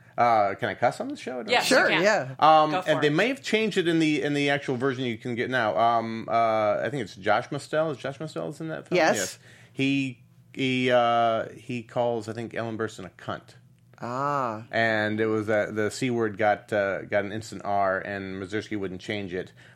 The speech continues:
Speaker 1: But l-, like, ten years later, for the, for the, for the home video release, I think he, they, they looped it to bitch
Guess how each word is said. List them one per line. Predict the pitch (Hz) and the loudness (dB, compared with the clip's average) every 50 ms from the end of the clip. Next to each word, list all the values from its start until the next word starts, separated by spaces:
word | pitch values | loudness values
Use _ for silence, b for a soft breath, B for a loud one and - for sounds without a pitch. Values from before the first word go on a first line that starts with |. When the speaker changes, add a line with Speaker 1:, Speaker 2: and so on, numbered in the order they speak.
| B | B
Speaker 1:
But | B 113 98 | B -2 -2
l-, | 104 110 110 107 101 | -2 -2 -4 -4 -2
like, | 92 101 98 92 - - | 0 0 -2 -2 -4 -10
ten | - - 123 120 113 | -6 -4 -4 -2 -2
years | 104 104 98 95 | -2 -4 -2 -2
later, | 107 104 101 101 98 92 | -2 0 0 -2 -2 -4
for | 92 - 107 | -6 -8 -8
the, | 95 92 92 92 92 101 - | -6 -8 -8 -10 -12 -18 -14
for | - - 107 101 | -8 -6 -6 -4
the, | 92 92 92 92 92 92 92 90 82 92 | -4 -4 -4 -4 -4 -4 -4 -6 -8 -10
for | - 101 98 | -8 -8 -8
the | 90 90 92 90 90 90 87 - | -6 -6 -6 -6 -6 -8 -8 -10
home | 95 104 107 101 | -10 -10 -8 -4
video | 90 104 98 101 98 | -4 -2 -2 -2 -4
release, | 92 92 90 92 90 - - | -4 -4 -6 -6 -6 -6 -6
I | 92 | -8
think | 92 - 101 98 92 - - B B B B B B | -6 -6 -8 -8 -10 -12 -18 B B B B B B
he, | - 107 101 - - _ - | -8 -8 -8 -8 -12 _ -6
they, | - 98 95 95 | -4 -4 -4 -4
they | 98 92 98 95 | -4 -4 -4 -4
looped | 95 104 110 107 - | -2 -2 -4 -4 -4
it | 101 90 - - | -8 -10 -10 -10
to | - | -12
bitch | 92 87 - 104 95 80 - | -12 -8 -6 -6 -6 -6 -8